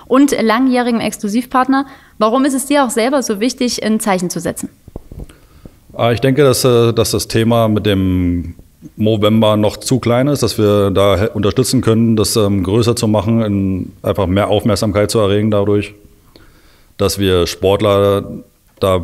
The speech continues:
Speaker 2: unser Bewusstsein einfach dazu haben. Und die Zuschauer kommen ins Stadion, sehen uns und sehen die Aktion,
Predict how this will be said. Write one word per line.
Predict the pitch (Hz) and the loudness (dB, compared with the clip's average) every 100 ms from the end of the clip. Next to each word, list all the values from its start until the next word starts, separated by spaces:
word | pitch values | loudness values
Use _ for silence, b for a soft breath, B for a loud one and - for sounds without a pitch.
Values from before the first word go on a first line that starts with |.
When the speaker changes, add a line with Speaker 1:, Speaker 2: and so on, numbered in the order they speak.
| 92 - - | -6 -12 -10
Speaker 2:
unser | 104 95 | -4 -2
Bewusstsein | 90 113 - 113 104 | 0 0 0 0 0
einfach | 101 101 | -2 -2
dazu | 101 - 80 | -2 -2 0
haben. | 92 110 120 117 - _ b b b b b b b b | 0 0 -2 -6 -18 _ b b b b b b b b
Und | - 104 98 95 92 - | -2 0 0 -2 -4 -6
die | 98 | -2
Zuschauer | 117 104 107 107 | -2 0 2 2
kommen | 104 101 | 2 -2
ins | 90 | 0
Stadion, | 95 98 101 95 | 2 2 0 0
sehen | 92 101 | 0 0
uns | 101 101 92 | -2 -2 -2
und | 95 92 90 85 | -2 -2 -2 -2
sehen | 95 | -2
die | 98 | -2
Aktion, | 87 - 107 107 110 107 | -4 -2 0 2 2 -2